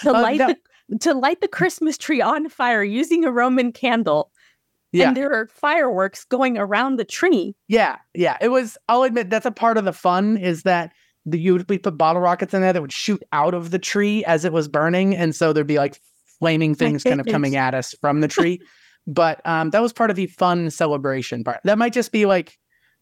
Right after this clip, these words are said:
Speaker 2: you know, three teenage boys,
Speaker 1: <laughs> Okay.
Speaker 2: um, you know, kind of, like, scenario. Single parent mom was working probably. Uh,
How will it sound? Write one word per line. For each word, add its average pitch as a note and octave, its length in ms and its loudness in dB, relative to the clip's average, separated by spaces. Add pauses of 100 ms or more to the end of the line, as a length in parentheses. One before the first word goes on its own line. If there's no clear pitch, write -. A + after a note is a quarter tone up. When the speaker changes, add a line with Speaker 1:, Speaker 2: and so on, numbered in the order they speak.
Speaker 2:
you E3+ 60 2
know, D#3 260 2 (220)
three E3+ 540 0 (400)
teenage D#3 500 0
boys, C#3 640 -2 (240)
Speaker 1:
<laughs> - 760 -14
Okay. A3+ 120 0
Speaker 2:
um, D3 500 0 (200)
you D3+ 140 0
know, A#2+ 300 -2 (240)
kind E3+ 160 0
of, D3 60 -2
like, D3 160 -2
scenario. D3+ 640 -2
Single F#3+ 380 -2
parent E3+ 320 -2
mom E3 320 0
was D#3+ 180 0
working D#3 380 0
probably. C#3 520 -2 (440)
Uh, C#3+ 340 2